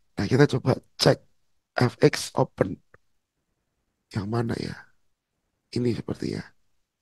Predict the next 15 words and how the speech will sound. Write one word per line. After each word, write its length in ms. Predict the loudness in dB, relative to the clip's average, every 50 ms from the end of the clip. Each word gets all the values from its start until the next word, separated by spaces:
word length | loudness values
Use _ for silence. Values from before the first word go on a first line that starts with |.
| _ _ _ _ _ _ _ _ -4
Nah. 240 | -2 -2 -2 -2 -4 -6 -12 _ _ _ _ _ _ _ _ _ _ _ _ _ _ _ _ _ _ _ _ _ _ _ _ _ _ _ _ _ _ _ _ _ _ _ _ _ _ _ _ _ _ _ _ _ _ _ _ -2
Ya, 80 | 0 2
teman-teman. 400 | 2 2 0 0 -2 -4 -6 -8 -12 _ _ _ _ _ _ _ _ _ _ _ _ _ _ _ _ _ _ _ _ _ _ _ _ _ _ _ _ _ 4 6
Ini 160 | 8 8 8
plan 320 | 10 12 12 12 12 10
before. 720 | 8 6 6 6 6 6 8 8 8 6 2 -2 -4 -8 _ _ _ _ _ _ _ 6 10
Ini 80 | 10
sebelumnya. 640 | 12 12 12 10 10 8 8 8 6 4 2 0 0 -2 -8 _ _ _ _ _ _ _ _ _ _ _ _ _ _ _ _ _ _ _ _ _ _ _ _ _ _ _ _ _ -4
Ya, 160 | -2 0 2
Anda 240 | 4 6 8 10 12
lihat 160 | 12 10 10
ini 80 | 10 8
ada 160 | 8 8 8
potensial 640 | 6 4 6 8 8 8 8 10 10 12 12 12 10
fake 240 | 8 4 2 2